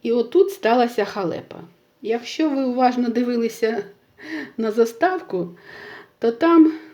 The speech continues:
фотографія з мого минулого етапу.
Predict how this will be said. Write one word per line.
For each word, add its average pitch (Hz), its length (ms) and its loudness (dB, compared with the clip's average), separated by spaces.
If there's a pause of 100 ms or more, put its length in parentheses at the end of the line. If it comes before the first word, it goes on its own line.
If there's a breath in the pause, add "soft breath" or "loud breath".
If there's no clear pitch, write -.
(600 loud breath)
фотографія 269 800 0
з 196 100 -6
мого 220 640 -2
минулого 240 640 0
етапу. 247 440 -2